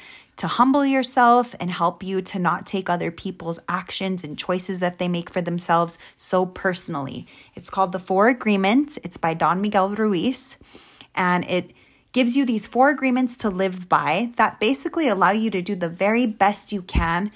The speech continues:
to speak from a place of love and to understand people for as they are, and also to not be so hard on yourself.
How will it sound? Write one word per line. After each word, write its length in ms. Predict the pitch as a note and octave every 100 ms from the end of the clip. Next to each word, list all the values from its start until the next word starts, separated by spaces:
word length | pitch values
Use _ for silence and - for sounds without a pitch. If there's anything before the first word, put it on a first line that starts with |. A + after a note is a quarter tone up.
| - - _
to 460 | - A3 G3+ F#3 F3+ - _
speak 720 | - - - - _ C#4+ -
from 220 | - A3+
a 60 | G3
place 360 | F#3 F#3+ F3+ F#3
of 140 | E3+
love 500 | F3 E3 E3 D#3 E3 -
and 340 | E3+ E3+ F3+
to 440 | - G#3 F#3 F#3 - -
understand 720 | A#3+ C#4 B3+ - G3+ F#3+ G#3
people 340 | - G#3 F3+
for 220 | F3+ F3+ -
as 260 | E3+ F3+
they 160 | F3+ E3+
are, 320 | D#3+ D#3+ E3 -
and 120 | F3+
also 340 | - G3+ - B3+
to 280 | - A3+
not 240 | G#3 G3 A#3+
be 100 | C#4
so 180 | C4+ C4
hard 220 | A3 D#4
on 140 | D4+
yourself. 560 | E3 E3 - E2+ E3+